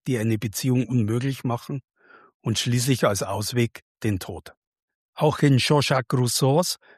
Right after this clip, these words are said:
Briefroman Julie und Goethes Die Leiden des jungen Werther verhinderten gesellschaftliche Normen und familiäre Verpflichtungen die leidenschaftlichen Liebesbeziehungen und endeten mit dem Tod.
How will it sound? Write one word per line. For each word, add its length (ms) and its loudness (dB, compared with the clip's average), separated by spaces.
Briefroman 680 4
Julie 560 0
und 200 -4
Goethes 480 2
Die 80 -2
Leiden 320 0
des 200 0
jungen 340 2
Werther 500 0
verhinderten 540 4
gesellschaftliche 840 0
Normen 600 2
und 160 -2
familiäre 500 2
Verpflichtungen 920 0
die 80 0
leidenschaftlichen 800 2
Liebesbeziehungen 1160 0
und 200 0
endeten 540 4
mit 180 0
dem 160 0
Tod. 400 -10